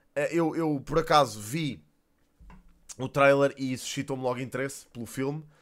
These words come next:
e logo a partir daí, ah, colou-me, e assim que fui ver ao cinema, pá, adorei. Adorei mesmo a experiência.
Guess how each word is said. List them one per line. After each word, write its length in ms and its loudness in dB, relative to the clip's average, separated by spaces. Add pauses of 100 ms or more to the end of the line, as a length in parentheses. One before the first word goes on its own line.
(360)
e 460 2
logo 320 4
a 40 2
partir 340 -2
daí, 420 -6 (140)
ah, 80 -10
colou-me, 560 -2
e 280 -10
assim 240 -8
que 80 -14
fui 100 -8
ver 140 -6
ao 60 -2
cinema, 340 -8
pá, 240 -6
adorei. 400 -6 (400)
Adorei 320 -2
mesmo 240 -6
a 20 -8
experiência. 520 -10